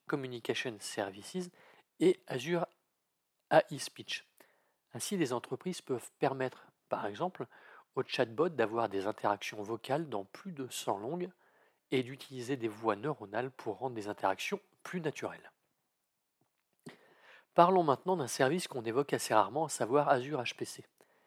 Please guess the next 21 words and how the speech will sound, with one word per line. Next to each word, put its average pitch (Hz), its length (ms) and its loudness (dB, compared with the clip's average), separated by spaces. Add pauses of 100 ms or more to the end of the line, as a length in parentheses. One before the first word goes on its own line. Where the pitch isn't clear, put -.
(460)
L'équipe 151 280 0
produit 147 360 0
annonce 135 480 0
Azure 143 320 2
Modeling 127 500 -4
and 101 80 -8
Simulation 143 640 -2
Workbench, 110 760 -8
qui - 120 -2
est 101 160 -4
un 98 120 -8
espace 127 380 -2
de 104 80 -6
travail 120 380 0 (240)
entièrement 131 600 -2
collaboratif 107 800 -2
à 117 60 0
la 104 80 2
demande 127 320 -6 (560)
et 208 100 6
sécurisé, - 640 -6